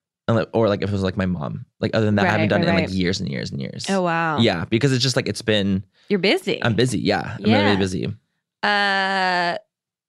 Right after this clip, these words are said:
Speaker 2: do you think two thousand nineteen is treating you well? By the way, love you.
Speaker 1: I do think that two thousand nineteen is treating me well. I've actually been,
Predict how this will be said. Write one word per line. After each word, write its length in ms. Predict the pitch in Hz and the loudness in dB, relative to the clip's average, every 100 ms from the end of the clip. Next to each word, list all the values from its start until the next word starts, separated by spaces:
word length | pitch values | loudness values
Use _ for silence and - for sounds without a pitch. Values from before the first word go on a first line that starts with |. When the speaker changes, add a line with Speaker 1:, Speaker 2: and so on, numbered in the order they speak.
| _ _ _ _ 208 | _ _ _ _ -18
Speaker 2:
do 100 | - 277 | -2 2
you 220 | 302 392 | 2 0
think 400 | - 277 294 - | 0 -2 -2 -2
two 140 | 285 | -2
thousand 280 | 277 277 269 | 0 0 0
nineteen 340 | 254 262 247 | 0 0 0
is 100 | 254 | -2
treating 360 | - 359 392 311 | 0 0 2 2
you 120 | 226 | 2
well? 280 | 196 160 156 | 2 2 0
By 220 | 196 202 | 0 0
the 120 | 233 285 | 0 0
way, 280 | 330 302 | 2 2
love 260 | 285 349 359 | 2 0 2
you. 480 | 349 370 359 349 349 _ _ - _ _ - | 2 2 2 0 -2 _ _ -20 _ _ -4
Speaker 1:
I 140 | 139 | 0
do 180 | 165 127 | 4 4
think 180 | 139 139 | 4 2
that 120 | 110 | 0
two 80 | 110 | -2
thousand 120 | 104 101 | -2 -2
nineteen 200 | 107 95 | -2 -6
is 60 | |
treating 280 | - 92 87 | -4 -6 -6
me 40 | 80 | -8
well. 140 | 76 | -6
I've 220 | 71 107 | -2 -2
actually 240 | 131 143 117 | -2 -2 -2
been, 600 | 90 101 95 92 95 | 0 2 2 2 0